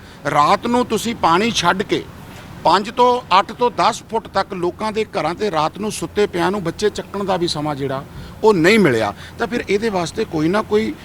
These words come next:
ਜ਼ਿੰਮੇਵਾਰ ਤਾਂ ਹੋਏਗਾ ਨਾ। ਦੂਸਰਾ, ਵਿਧਾਨ ਸਭਾ ਦੇ ਅੰਦਰ ਮੈਨੂੰ ਬੜੀ ਹੈਰਾਨਗੀ ਹੋਈ ਕਿ ਸਰਕਾਰ ਪੱਖ ਤੋਂ ਆਪਣੀ ਗੱਲ ਆਪੋਜੀਸ਼ਨ ਨੇ ਕਹਿਣੀ ਹੁੰਦੀ ਹੈ, ਸਰਕਾਰ ਨੇ ਜਵਾਬ ਦੇਣੇ ਹੁੰਦੇ ਆ,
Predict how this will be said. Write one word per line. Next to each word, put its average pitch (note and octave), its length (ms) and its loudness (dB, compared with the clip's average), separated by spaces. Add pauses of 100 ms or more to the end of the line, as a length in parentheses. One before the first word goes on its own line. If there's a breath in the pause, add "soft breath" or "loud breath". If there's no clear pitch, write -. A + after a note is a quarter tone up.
(160 loud breath)
ਜ਼ਿੰਮੇਵਾਰ A3+ 520 2
ਤਾਂ B3+ 280 2 (200)
ਹੋਏਗਾ F#3+ 340 6
ਨਾ। F#3 220 0 (300 loud breath)
ਦੂਸਰਾ, B3+ 420 4 (640 soft breath)
ਵਿਧਾਨ F3 360 4
ਸਭਾ A#3+ 340 0
ਦੇ G#3+ 180 2
ਅੰਦਰ D#3+ 600 2 (240)
ਮੈਨੂੰ F3+ 300 0
ਬੜੀ F#3+ 220 2
ਹੈਰਾਨਗੀ D3+ 480 2
ਹੋਈ B2+ 460 0
ਕਿ F#3+ 120 2
ਸਰਕਾਰ F#3+ 540 4
ਪੱਖ - 300 0
ਤੋਂ B2+ 200 -2 (880 soft breath)
ਆਪਣੀ C#4 380 2
ਗੱਲ C4 360 2 (400)
ਆਪੋਜੀਸ਼ਨ B3+ 600 2
ਨੇ C4+ 120 2
ਕਹਿਣੀ B3+ 300 2
ਹੁੰਦੀ F3 280 2
ਹੈ, F3 60 4
ਸਰਕਾਰ G#3+ 520 4
ਨੇ C4+ 100 -2
ਜਵਾਬ C4+ 320 4
ਦੇਣੇ B3+ 220 2
ਹੁੰਦੇ G3+ 260 0
ਆ, D3+ 120 0